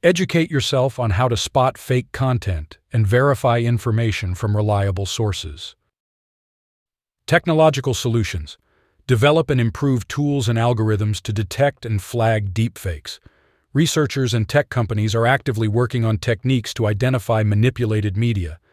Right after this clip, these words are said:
and develop countermeasures. Supporting and investing in these efforts can strengthen our defense against A I generated propaganda.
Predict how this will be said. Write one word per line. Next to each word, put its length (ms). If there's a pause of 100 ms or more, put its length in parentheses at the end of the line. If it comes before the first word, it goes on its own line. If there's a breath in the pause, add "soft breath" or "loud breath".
(160)
and 120
develop 400
countermeasures. 800 (400 soft breath)
Supporting 600
and 80
investing 560
in 100
these 200
efforts 340
can 160
strengthen 520
our 120
defense 400
against 400
A 140
I 200
generated 560
propaganda. 720